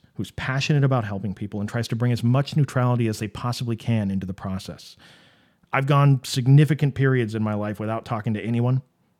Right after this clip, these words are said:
and whenever I start up again after taking a break, there's always something big that I gain shortly after coming back. So if you wanted to try it out in the new year, see what might come from it, BetterHelp makes it easy for you. Five-minute questionnaire.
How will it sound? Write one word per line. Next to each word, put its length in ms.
and 160
whenever 300
I 40
start 280
up 140
again 220
after 220
taking 320
a 60
break, 320
there's 180
always 380
something 340
big 320
that 120
I 60
gain 360
shortly 400
after 180
coming 300
back. 360
So 280
if 120
you 60
wanted 260
to 60
try 220
it 120
out 220
in 180
the 80
new 180
year, 320
see 220
what 120
might 180
come 200
from 180
it, 140
BetterHelp 380
makes 240
it 100
easy 240
for 220
you. 80
Five-minute 480
questionnaire. 680